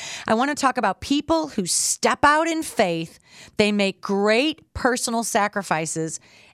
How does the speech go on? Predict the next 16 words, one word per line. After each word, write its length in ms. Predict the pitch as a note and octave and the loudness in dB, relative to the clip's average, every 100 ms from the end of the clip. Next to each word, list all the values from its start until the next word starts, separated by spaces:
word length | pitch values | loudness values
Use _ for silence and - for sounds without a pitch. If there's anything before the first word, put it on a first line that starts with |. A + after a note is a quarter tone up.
| _ | _
and 140 | G#3 G3 | 2 2
they 140 | F3+ | 2
risk 460 | E3+ E3+ F#3+ - - | 2 0 0 -2 -2
it 120 | A3+ - | 0 2
all 460 | F#3+ E3+ C3 D#3 _ _ _ _ - | 2 2 -2 -8 _ _ _ _ -4
to 100 | G3 | -4
fulfill 440 | F3+ - F3+ F3+ | -4 -2 -2 -2
God's 320 | F#3 E3+ D#3+ | 0 -2 -2
will 260 | E3 F3 D3+ | -2 -2 -4
in 160 | E3 | -4
their 120 | E3 D#3 | -4 -4
life. 360 | D3+ D#2+ - F3 E3+ | -4 -8 -12 -10 -4
They 200 | F#3+ G3+ | -2 -2
are 160 | F3 F3 | -4 -4
my 140 | E3 | -6
heroes. 520 | - E3+ D#3+ C3+ - | -4 -4 -4 -6 -10